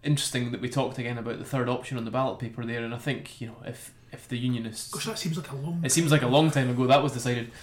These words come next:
Speaker 1: You know, if, if No does lose, if Yes win the referendum, they'll, they'll look back and wish they had taken people's advice at the time and gone with the middle option that everybody wanted in the first place.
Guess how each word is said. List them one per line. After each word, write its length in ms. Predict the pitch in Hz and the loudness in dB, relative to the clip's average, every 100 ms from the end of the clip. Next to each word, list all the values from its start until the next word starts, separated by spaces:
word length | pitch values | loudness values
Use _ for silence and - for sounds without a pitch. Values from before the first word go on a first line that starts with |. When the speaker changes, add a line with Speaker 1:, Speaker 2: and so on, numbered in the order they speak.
| - 165 | -16 -2
Speaker 1:
You 160 | 147 160 | 0 2
know, 60 | |
if, 320 | 170 147 - 175 | 2 0 -2 -2
if 200 | 147 143 | 0 6
No 260 | 160 170 | 8 8
does 260 | 147 143 127 | 6 4 6
lose, 360 | 147 151 127 | 6 6 4
if 100 | 131 | -2
Yes 380 | 139 143 143 - | 0 0 -2 -2
win 180 | 135 131 | 0 2
the 80 | 123 | -2
referendum, 640 | 123 117 131 135 113 117 - - - - - - - - | -4 -4 -4 -4 -6 -10 -20 -20 -20 -20 -20 -20 -20 -12
they'll, 300 | 123 113 113 | -6 -6 -4
they'll 200 | 123 117 | -2 0
look 220 | 117 123 | 0 0
back 300 | 131 123 - | 0 -2 -2
and 100 | 120 | -6
wish 200 | 113 123 | -6 -6
they 100 | - | -6
had 180 | 120 120 | -6 -2
taken 300 | 143 131 120 | -2 -2 -4
people's 280 | 147 131 120 | -4 -4 -4
advice 360 | 113 135 131 - | -2 0 0 -2
at 80 | |
the 40 | - | -2
time 280 | 139 135 120 | 0 0 0
and 100 | 120 | 2
gone 240 | 123 120 | 2 2
with 140 | 120 | -4
the 60 | 123 | -4
middle 220 | 123 120 | -2 0
option 360 | 123 - 123 113 | -2 -4 -6 -2
that 100 | 117 | 0
everybody 360 | 120 117 117 | 0 -2 -2
wanted 340 | 117 127 127 117 | 0 0 0 -4
in 100 | 117 | -6
the 60 | |
first 260 | 117 139 - | -4 -6 -6
place. 320 | 113 113 - | -12 -12 -16